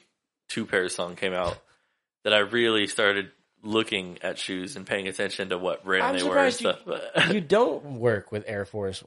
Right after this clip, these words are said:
Speaker 2: or you don't do much with Air Force
Speaker 1: There's
Speaker 2: Ones.
Speaker 1: a lot of Air Force Ones, but they just get destroyed and they're not worth showing off. They're not on top. Or we customize them, we paint 'em.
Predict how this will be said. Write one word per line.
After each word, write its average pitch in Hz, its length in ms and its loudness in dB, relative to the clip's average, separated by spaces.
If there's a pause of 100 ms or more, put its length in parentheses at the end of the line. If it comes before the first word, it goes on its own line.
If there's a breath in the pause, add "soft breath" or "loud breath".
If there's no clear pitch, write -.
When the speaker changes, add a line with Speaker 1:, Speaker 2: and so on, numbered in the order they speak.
Speaker 2:
or 110 80 -2
you 110 160 -2
don't 135 260 2
do 110 120 -4
much 98 240 -6
with 98 120 -8
Air 95 180 -8
Force 92 280 -8
Speaker 1:
There's 147 280 2
Speaker 2:
Ones. - 80 -10
Speaker 1:
a 170 40 -6
lot 98 200 4
of - 100 -2
Air - 180 -2
Force - 240 -12
Ones, - 300 -16 (320)
but - 260 0 (680)
they - 60 -18
just 120 180 -10
get 95 120 -6
destroyed 90 460 0
and 95 100 -8
they're 101 80 -2
not 92 180 -4
worth 98 180 -14
showing 90 280 -4
off. 82 280 -4
They're 101 100 -10
not 95 140 -8
on 95 80 -10
top. 95 320 -6 (1080)
Or 117 160 6
we - 80 0
customize 98 540 0
them, 95 180 -4
we 98 100 -8
paint 92 260 -6
'em. 98 200 -8